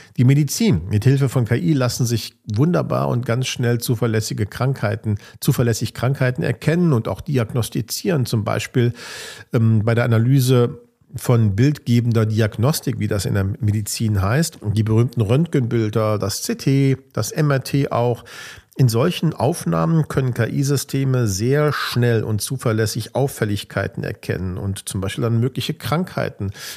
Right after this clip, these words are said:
erkennen oder krankhafte Veränderungen auch, ähm, äh, können ihnen auffallen und sie können darauf hinweisen. Die können das viel, viel schneller, als das ein Mensch könnte und bestimmt nicht schlechter. Also das wäre ein wirksames, nützliches Diagnosehilfsmittel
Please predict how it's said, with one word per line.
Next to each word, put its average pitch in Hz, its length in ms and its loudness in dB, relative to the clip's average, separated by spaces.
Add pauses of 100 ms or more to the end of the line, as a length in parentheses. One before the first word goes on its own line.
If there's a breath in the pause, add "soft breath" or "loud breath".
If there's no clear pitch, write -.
(140 loud breath)
erkennen 110 340 0
oder 101 160 2
krankhafte 120 540 -2
Veränderungen 127 720 0
auch, 101 340 -4 (140)
ähm, 107 220 -4 (440 loud breath)
äh, - 500 -6
können 117 200 0
ihnen 113 160 0
auffallen 117 560 -2
und 123 100 -2
sie - 80 -6
können 135 240 0
darauf 135 300 -2
hinweisen. 147 580 -2
Die 101 80 -4
können 127 220 0
das 95 160 0
viel, 151 180 2
viel 104 140 0
schneller, 117 340 2
als 104 240 -2
das 107 200 -2
ein 101 120 2
Mensch 113 320 0
könnte 165 560 0 (180)
und 117 300 0
bestimmt 113 380 -2
nicht - 180 -2
schlechter. - 560 -8 (100)
Also 117 280 -2
das 101 180 -2
wäre 110 200 2
ein 95 260 0
wirksames, 135 840 0
nützliches 117 760 0 (720 loud breath)
Diagnosehilfsmittel 120 1800 2